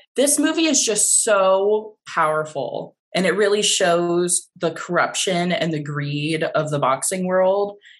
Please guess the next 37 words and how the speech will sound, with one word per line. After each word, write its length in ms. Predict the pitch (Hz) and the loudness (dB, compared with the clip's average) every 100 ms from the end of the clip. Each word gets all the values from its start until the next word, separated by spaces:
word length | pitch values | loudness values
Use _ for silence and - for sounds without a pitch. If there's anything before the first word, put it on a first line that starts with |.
| _ | _
and 160 | 175 185 | -2 0
really 220 | 185 185 | 2 0
just 280 | 180 170 - | -2 -4 -4
puts 300 | - 175 165 | -4 -4 -2
a 80 | 165 | -2
spotlight 840 | - - 156 147 180 175 180 - - | -2 0 0 0 0 0 0 -4 -2
on 220 | 196 208 | 0 2
it. 320 | 226 240 - _ _ _ _ _ | 0 0 -6 _ _ _ _ _
And 160 | 185 208 | 2 2
it's 240 | 208 - | 2 0
just 240 | 220 208 - | -2 -4 -2
fascinating 680 | 147 143 165 170 143 139 139 | 0 0 -2 -6 -4 -4 -6
to 100 | 156 | -8
me. 380 | 135 - 165 - _ _ | -8 -8 -10 -12 _ _
He 420 | - 226 220 214 | -4 0 2 2
and 240 | - 202 | 2 0
Rod 220 | 190 175 175 | 2 2 2
Steiger, 360 | - 175 180 | 0 2 2
even 180 | 175 175 | 0 0
though 100 | 160 | 0
they 160 | 160 160 | 0 -2
didn't 180 | 156 | -2
like 240 | 156 160 175 | -2 -2 -4
each 160 | 180 | -6
other 180 | 175 165 | -4 -2
while 220 | 151 143 | 0 -2
filming, 420 | 175 202 180 165 165 | 0 0 0 -2 -2
really 280 | 160 160 | -4 -4
bounced 480 | 151 147 151 165 - | -2 0 0 -2 -2
off 260 | 143 147 165 | 0 0 -2
of 80 | 185 | -8
each 220 | 190 - | -6 0
other 520 | 220 240 247 262 269 _ | 0 2 0 -2 -6 _
while 160 | - 175 | -4 -2
making 380 | 151 143 202 226 | -2 -4 -4 -2
it. 300 | 240 247 - - | -2 -2 -4 -4
And 580 | 180 180 170 165 165 | 0 2 2 2 0